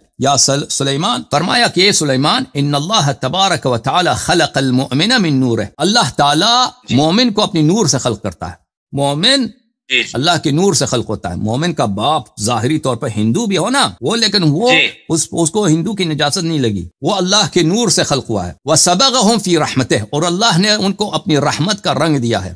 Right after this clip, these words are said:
Speaker 1: وَأَخَذَ مِيثَاقَهُمْ لَنَا بِالْوِلَايَةِ، اور اللہ نے اس عالم میں آنے سے پہلے اللہ نے مومن سے، شیعوں سے ولایت کا، امامت کا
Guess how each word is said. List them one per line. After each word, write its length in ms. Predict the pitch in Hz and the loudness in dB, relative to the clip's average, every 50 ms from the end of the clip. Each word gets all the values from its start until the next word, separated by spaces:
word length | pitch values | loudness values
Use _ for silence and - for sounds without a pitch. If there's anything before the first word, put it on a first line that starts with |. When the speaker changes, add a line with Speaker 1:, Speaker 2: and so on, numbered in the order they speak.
| - - | -10 -4
Speaker 1:
وَأَخَذَ 480 | 131 156 185 220 202 170 202 180 214 208 | -2 0 0 2 2 2 2 2 2 2
مِيثَاقَهُمْ 840 | 170 156 151 139 120 - 135 143 143 139 - - 139 180 220 196 | 2 2 2 0 2 2 2 2 2 2 2 0 2 2 4 4
لَنَا 280 | 170 156 151 147 135 127 | 4 4 2 2 2 2
بِالْوِلَايَةِ، 540 | 117 117 117 113 110 110 110 104 107 101 98 - _ - | 2 0 0 0 0 0 0 0 0 -2 -4 -8 _ -10
اور 120 | - 139 | -8 -6
اللہ 380 | 156 151 156 175 233 226 160 147 | -4 -4 -2 0 0 0 2 0
نے 200 | 151 139 113 104 101 _ _ _ _ _ _ - | 0 0 -2 -4 -6 _ _ _ _ _ _ -6
اس 180 | 165 147 - - | -4 -2 -2 0
عالم 320 | 165 175 202 214 226 208 | 0 0 2 2 2 0
میں 120 | 196 180 | 2 0
آنے 260 | 175 170 170 190 214 196 | 2 0 0 0 2 2
سے 140 | - 180 | 0 0
پہلے 400 | 165 - - 208 165 156 143 113 - - | -2 0 0 2 2 2 0 0 -2 -2
اللہ 380 | - 143 156 170 202 202 147 151 | -2 0 0 2 2 2 2 2
نے 180 | 165 196 208 | 2 2 2
مومن 460 | 190 151 139 139 143 143 170 196 190 | 2 2 2 2 2 2 2 2 2
سے، 200 | 156 - 156 131 | 2 2 0 0
شیعوں 400 | 113 - - 127 127 156 185 180 | -2 -2 -2 0 2 2 2 2
سے 240 | 143 - - 180 226 | 0 0 0 0 -2
ولایت 540 | 196 127 127 127 123 127 147 170 160 - - | 0 0 0 2 2 2 2 0 -2 -2 -2
کا، 80 | 147 147 | -4 -4
امامت 640 | 190 208 143 123 117 117 110 110 117 131 147 143 - | -2 -2 -2 -2 -2 0 0 0 0 0 -2 -2 0
کا 180 | 170 175 180 | 0 0 0